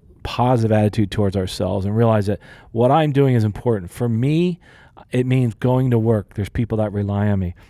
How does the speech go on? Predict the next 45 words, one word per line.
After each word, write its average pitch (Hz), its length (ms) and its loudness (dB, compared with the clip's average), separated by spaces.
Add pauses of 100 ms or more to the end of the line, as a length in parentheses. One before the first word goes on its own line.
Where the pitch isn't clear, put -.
(180)
I 101 100 0
have 110 240 0
people 127 280 -2
that 110 140 0
live 127 300 4
in 131 100 4
my 117 200 4
house. 104 340 -2
I 113 40 0
have 101 160 -2
people 131 280 -2
that 113 100 2
I 110 60 0
have 110 160 -2
to 110 100 -6
feed, 120 480 -2 (340)
uh, 104 200 0
have 110 240 0
to 117 80 -10
keep 120 200 -6
the 117 100 0
lights 117 400 -2
on. 92 260 -2 (320)
That's 120 240 2
gonna 123 180 0
keep 117 300 -4
me 113 240 0
going. 101 400 0 (280)
That's 113 260 -4
my 123 180 0
importance 113 540 0
in 110 120 -2
life 110 320 0
right 101 220 -2
now. 110 340 0 (360)
It's 110 200 2
also 120 640 4 (240)
something 113 320 0
I 107 100 0
can 110 160 -2
do. 107 220 0
I 98 80 -4
can 101 160 -8
give 98 300 -4
back. 92 420 -8